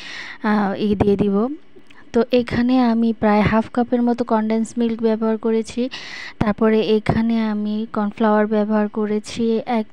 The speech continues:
চামচের মতো, দিয়ে হালকা করে, উম, ত্রিশ সেকেন্ডের মতো, উম, নেড়ে চেড়ে নামিয়ে নিলেই হয়ে যাবে, আহ, আমাদের cream।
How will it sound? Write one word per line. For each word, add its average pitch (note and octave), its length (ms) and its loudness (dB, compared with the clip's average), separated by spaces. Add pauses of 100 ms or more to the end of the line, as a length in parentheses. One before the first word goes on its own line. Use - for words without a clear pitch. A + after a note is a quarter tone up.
(160)
চামচের G#3+ 460 0
মতো, G#3+ 360 -4 (560)
দিয়ে A#3+ 280 4
হালকা B3 360 4
করে, A#3+ 440 4 (180)
উম, G#3+ 500 -2 (120)
ত্রিশ A#3 220 2
সেকেন্ডের A#3 520 2
মতো, A3 460 0
উম, G#3+ 200 -2
নেড়ে A3 340 0
চেড়ে A3 360 -2
নামিয়ে G#3+ 460 0
নিলেই G#3+ 340 2
হয়ে G#3 260 4
যাবে, G3+ 460 -4 (1000)
আহ, G3+ 360 -2
আমাদের G#3+ 460 2
cream। G#3+ 360 0